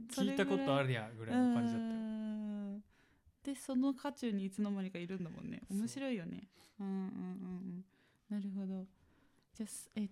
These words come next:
Speaker 1: と、最近見た夢について教えてください。
Speaker 2: えー、覚えてないな。
Speaker 1: 覚えてない？
Speaker 2: 覚えてない。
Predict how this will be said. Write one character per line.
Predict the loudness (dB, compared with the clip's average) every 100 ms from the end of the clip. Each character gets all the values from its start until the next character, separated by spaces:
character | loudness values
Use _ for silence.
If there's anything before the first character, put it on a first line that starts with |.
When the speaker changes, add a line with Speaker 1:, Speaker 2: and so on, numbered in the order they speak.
| -4
Speaker 1:
と、 | -6 -4 -8 -14 _ _ _ _
最 | -8 -6 -6
近 | -2 0
見 | 0 2
た | 2
夢 | 4 8 8
に | 8
つ | 2
い | -8
て | -8
教 | -10 -8 -10
え |
て | -12 -16
く | -14
だ | -14
さ | -14 -20
い。 | -20 _ _ _ _ _ _ _ _ _ -20 _ _ -12
Speaker 2:
え | -12 -12
ー、 | -8
覚 | -4
え | -4
て | -4
な | -2
い | -2
な。 | -4 -8 -12 -18 _
Speaker 1:
覚 | -6
え | -6
て | -4
な | -6
い？ | -10 _ _
Speaker 2:
覚 | -10 -8
え |
て | -8 -8
な |
い。 | -10